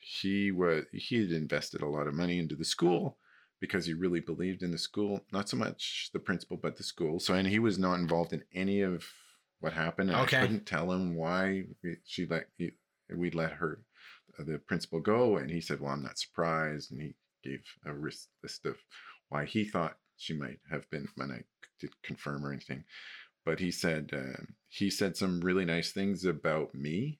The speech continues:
Speaker 2: Oh, yeah.
Speaker 1: And, uh, that was a little bit, almost a bit tough to take. I'm, I'm so used to being abused. <laughs>
Speaker 2: Right.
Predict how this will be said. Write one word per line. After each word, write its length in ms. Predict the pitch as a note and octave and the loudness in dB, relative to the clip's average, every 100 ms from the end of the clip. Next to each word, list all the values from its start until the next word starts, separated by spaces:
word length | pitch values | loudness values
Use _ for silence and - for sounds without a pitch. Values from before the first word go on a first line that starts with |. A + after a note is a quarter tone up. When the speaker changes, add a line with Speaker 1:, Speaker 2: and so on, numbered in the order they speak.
| - | -2
Speaker 2:
Oh, 100 | C3 | 4
yeah. 220 | C3 A2 F#2+ | 6 4 4
Speaker 1:
And, 460 | F#2 F2 F2 E2+ | 2 2 2 2
uh, 300 | F2+ F2 F2 F2+ | 2 4 0 0
that 100 | A2+ | 0
was 140 | D#3 E3+ | 2 4
a 60 | |
little 160 | D3 B2 | 4 4
bit, 300 | G#2 F#2+ - _ - _ _ _ _ - | 4 2 0 _ -20 _ _ _ _ -4
almost 300 | B2 D3+ - | 0 2 2
a 40 | |
bit 240 | E2+ E2+ - _ _ - | 2 0 -2 _ _ -4
tough 280 | F#2+ F2+ | -2 -2
to 80 | - | -6
take. 280 | - G2+ F2 | -2 -2 0
I'm, 120 | E2 - E2+ | -2 -4 -8
I'm 80 | |
so 200 | - B2+ | -2 2
used 300 | B2 A2 G#2+ | 4 2 0
to 60 | F2+ | -2
being 320 | E2 F#2+ F2 | -2 0 0
abused. 840 | - - F#2 A2+ G2+ D#2+ F2 - - | -4 -6 0 4 4 2 -2 -2 -2
<laughs> 60 | - - - | -2 -8 0
Speaker 2:
Right. 300 | C#3 C#3 G#2+ | 4 4 2